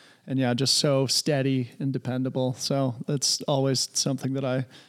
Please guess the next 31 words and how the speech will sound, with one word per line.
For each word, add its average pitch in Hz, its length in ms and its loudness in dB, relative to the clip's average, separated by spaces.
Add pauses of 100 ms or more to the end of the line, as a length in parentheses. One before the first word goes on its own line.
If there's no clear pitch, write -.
(180)
admire 139 460 0
in 147 100 0
athletes. 147 500 0
So 165 280 4
Sabrina 185 420 4
Stanley, 165 640 4
I 147 160 2
bumped 147 280 2
into 151 440 0
Avery 143 280 0
Collins 151 500 0
and 131 240 0
Sabrina's 135 640 0
folks 131 460 0
walking 127 280 0
through 143 180 -4
town, 120 360 -2
and 131 180 0 (760)
they 156 140 2
said 147 180 2
that 156 100 0
she - 140 0
was 135 220 0
really 139 480 2
suffering. 127 800 2
She - 180 0
brought 139 240 2
home 156 200 0
a 151 40 -2
ninth 151 340 0
place 135 540 2